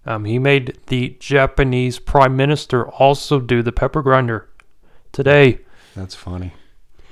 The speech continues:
Speaker 2: And the other thing is he's becoming friends with Ohtani and may say, "Hey, Saint Louis might be where you want to play, sir,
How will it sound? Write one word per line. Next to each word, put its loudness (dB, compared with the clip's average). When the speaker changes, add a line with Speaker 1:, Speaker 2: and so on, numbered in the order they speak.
Speaker 2:
And 2
the -2
other 4
thing 2
is -4
he's -6
becoming -4
friends -4
with -4
Ohtani -4
and -6
may -4
say, -4
"Hey, -4
Saint -4
Louis 0
might -2
be -2
where 0
you -2
want 0
to -4
play, -4
sir, -4